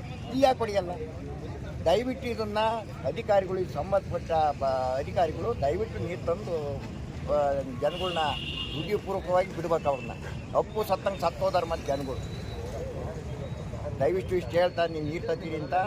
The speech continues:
ನೀವು ನೀರು ತರೋವರೆಗೂ ಎದ್ದೋಗಲ್ಲ. ಇನ್ನು ಐದು ದಿವಸ ಆಗಲಿ, ನಾನು ಹಿಂಗೆ ಇರ್ತೀನಿ. ನೀರು ಬಂದ ತಕ್ಷಣ ಎದ್ದೋಗ್ತೀನಿ. ಕಾಯಂ ನೀರು ಹೊಡಿಬೇಕು.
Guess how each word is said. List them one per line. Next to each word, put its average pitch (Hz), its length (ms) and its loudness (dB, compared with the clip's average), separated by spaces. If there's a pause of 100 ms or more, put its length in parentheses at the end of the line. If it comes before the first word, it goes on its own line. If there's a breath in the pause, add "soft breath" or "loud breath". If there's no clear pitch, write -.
(220)
ನೀವು 139 140 -2
ನೀರು 151 300 -2
ತರೋವರೆಗೂ 185 420 4
ಎದ್ದೋಗಲ್ಲ. 151 540 2 (160)
ಇನ್ನು 147 180 0
ಐದು 190 200 2
ದಿವಸ 196 180 0
ಆಗಲಿ, 156 220 2
ನಾನು 123 220 -2
ಹಿಂಗೆ 170 220 2
ಇರ್ತೀನಿ. 107 340 -4 (580)
ನೀರು 208 240 6
ಬಂದ 208 320 0
ತಕ್ಷಣ 190 180 -2
ಎದ್ದೋಗ್ತೀನಿ. 156 480 -2
ಕಾಯಂ 220 360 4
ನೀರು 190 180 0
ಹೊಡಿಬೇಕು. 139 500 -4